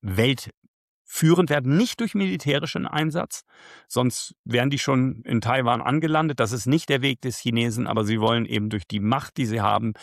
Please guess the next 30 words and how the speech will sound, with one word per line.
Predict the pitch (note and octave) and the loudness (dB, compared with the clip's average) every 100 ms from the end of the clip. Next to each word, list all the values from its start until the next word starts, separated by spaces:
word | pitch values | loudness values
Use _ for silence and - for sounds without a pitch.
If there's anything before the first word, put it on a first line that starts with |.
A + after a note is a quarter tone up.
| - - | -14 -8
durch | A2 | -6
die | A2 | -4
vielen | - A2 | -2 0
Menschen, | A2 C3+ C#3+ C#3 | 2 0 0 -2
die | B2 | -2
sie | G#2+ A2+ | 0 0
haben, | F#2+ G#2+ G#2 G#2+ - - - - | 2 0 0 -4 -8 -20 -20 -6
ähm, | - A2 G#2+ G#2+ _ | 2 4 4 0 _
durch | A2+ - | -6 -4
die | G#2+ | -2
Kommandowirtschaft, | A#2 A2 E3 E3 B2+ C3 - A#2+ - | 0 2 4 4 4 2 2 -2 -2
die | A#2 | -2
sie | G#2+ G2 | 0 2
haben, | G2+ A2 | 0 0
die | G2+ G2 | -2 -2
ihnen | G2 | 0
da | A#2 A#2 | 0 0
an | G2 | 0
der | A#2 C#3+ | 0 0
Stelle | - A#2+ - | 0 -2 -2
interessanterweise | A2 A2+ G#2 G#2+ G#2+ G2 F#2+ F2+ | -4 -4 -4 -2 0 0 -2 -2
hilft, | F2+ A#2+ - _ - - - | 0 -2 -4 _ -20 -18 -2
äh, | G#2 | 0
wollen | F#2+ G#2+ B2+ | 2 4 4
sie | G#2 A2 | 2 -2
uns | - C3 A#2+ C3 - | -2 0 2 2 -4
von | - A2 | -4 -2
den | G2+ G2 | 0 0
Weltmärkten | G2+ A#2 - G2 G2+ G2+ F2 | -2 -4 -4 -4 -4 -6 -6
verdrängen. | - F#2+ E2+ A2+ B2 G2+ | -6 -6 -2 0 2 0